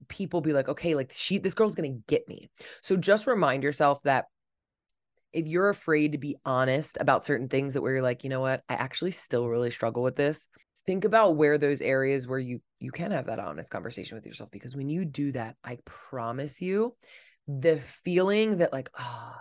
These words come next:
it's like you have to admit to yourself that you still struggle. That's a good thing.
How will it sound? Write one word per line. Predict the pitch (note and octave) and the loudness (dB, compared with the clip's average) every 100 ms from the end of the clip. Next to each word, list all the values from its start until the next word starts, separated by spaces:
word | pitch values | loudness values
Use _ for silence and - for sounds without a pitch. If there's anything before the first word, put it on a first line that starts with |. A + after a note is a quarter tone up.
| - | -10
it's | D#3+ | 4
like | A3+ A3+ | 6 6
you | A#3+ | 4
have | A#3 | 2
to | G#3+ | 2
admit | D#3 C#3 C#3 E3 - | 0 0 -2 -2 -2
to | C#3 | -2
yourself | A#2+ B2+ A#2+ | 0 2 0
that | - | -2
you | A#2+ | -6
still | - A#2+ | -4 -4
struggle. | - B2 E3+ E3+ _ _ - | 0 2 0 -2 _ _ -8
That's | C3 - | -6 -6
a | C3 | -6
good | - B2 - | -4 -4 -6
thing. | A2+ - | -10 -12